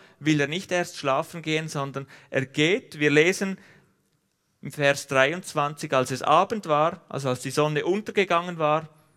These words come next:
wieder so um sechs, sieben Uhr, da war er allein. Und das nächste, was wir lesen in Vers fünfundzwanzig, zur vierten Nachtwache kam er dann zu den Jüngern auf dem Boot, die im Sturm auf dem See waren.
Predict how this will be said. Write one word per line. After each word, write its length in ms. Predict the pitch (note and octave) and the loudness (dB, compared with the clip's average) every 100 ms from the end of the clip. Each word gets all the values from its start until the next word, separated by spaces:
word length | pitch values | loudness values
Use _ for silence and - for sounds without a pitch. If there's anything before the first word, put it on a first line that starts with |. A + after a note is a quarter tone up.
| _ _ | _ _
wieder 220 | D3 E3+ E3+ | -6 -6 -4
so 140 | D#3+ | -6
um 80 | C#3 | -4
sechs, 320 | D3+ D#3+ - | -4 -6 -4
sieben 280 | D3+ D#3 D#3 | -6 -4 -6
Uhr, 160 | D3 | -8
da 220 | D3+ B2+ C#3 | -4 -2 0
war 160 | D3 | -2
er 100 | D3 | -2
allein. 520 | B2 A#2 G#2+ A2 G2+ - _ _ _ _ _ _ _ _ | -2 -2 -2 -4 -8 -16 _ _ _ _ _ _ _ _
Und 140 | D3 | -2
das 140 | D#3 D3 | 0 4
nächste, 420 | E3+ G3+ - A3 | 4 2 4 4
was 220 | F#3+ - | 4 2
wir 120 | F3 | 2
lesen 580 | D3+ D3+ E3 G3+ G3 G3+ | 6 6 6 4 0 -4
in 160 | C#3+ D#3 | -6 0
Vers 320 | E3+ E3 - | 2 2 2
fünfundzwanzig, 1040 | E3 F3+ G3+ G3+ G3 F3 E3 F#3 F3+ E3+ - - - _ _ _ | -4 -4 -4 -8 -4 -4 -4 -4 -8 -8 -14 -20 -20 _ _ _
zur 160 | - D3+ | -8 -8
vierten 720 | B2 - E3 G3 - F3+ D#3 | -8 -4 -2 -2 -4 -8 -2
Nachtwache 800 | D3 C#3+ - C#3+ B2 - A2 G2 - _ _ _ | 0 0 -4 -4 -4 -4 -10 -12 -14 _ _ _
kam 320 | C#3 B2+ D3+ | -2 -2 0
er 60 | E3 | -2
dann 220 | D3+ D3 | -4 -6
zu 100 | - | -8
den 180 | - B2+ | -10 -6
Jüngern 320 | B2+ C#3 D3+ | -6 -8 -8
auf 160 | C3 - | -8 -8
dem 160 | B2 | -10
Boot, 380 | A2+ A#2 C3+ - | -6 -6 -6 -12
die 80 | C3 | -12
im 100 | B2 | -12
Sturm 340 | - B2 B2+ | -12 -12 -10
auf 160 | A#2 G#2+ | -10 -10
dem 140 | A2+ | -12
See 260 | A2 G#2+ G#2 | -10 -10 -10
waren. 380 | F#2 F2+ F#2 | -12 -12 -16